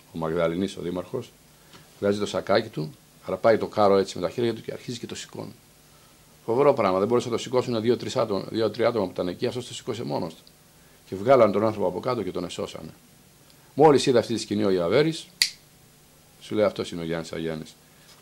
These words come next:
Διότι είχε ξαναγίνει το ίδιο σκηνικό με μια πέτρα που είχε πλακώσει εκεί στα λατομεία κάποιον και ο Γιάννης Αγιάννης είχε σηκώσει μια τεράστια πέτρα. Ήτανε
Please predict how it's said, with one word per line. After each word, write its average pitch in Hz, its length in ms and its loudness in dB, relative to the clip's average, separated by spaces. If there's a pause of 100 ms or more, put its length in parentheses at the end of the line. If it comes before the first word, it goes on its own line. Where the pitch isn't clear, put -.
Διότι 95 520 -2 (420)
είχε 117 160 -2
ξαναγίνει 123 580 2
το 110 120 2
ίδιο 131 140 4
σκηνικό 107 400 0
με 117 80 4
μια 135 160 4
πέτρα 139 300 4
που - 80 0
είχε 101 120 -6
πλακώσει 95 640 -2 (460)
εκεί 104 180 -4
στα 104 140 -2
λατομεία 95 440 0
κάποιον 151 480 2 (600)
και - 80 -6
ο 110 40 0
Γιάννης 135 260 4
Αγιάννης 139 300 2
είχε - 120 -2
σηκώσει 139 320 -2
μια 143 120 0
τεράστια 139 380 4
πέτρα. 117 340 -6 (920)
Ήτανε 120 300 -2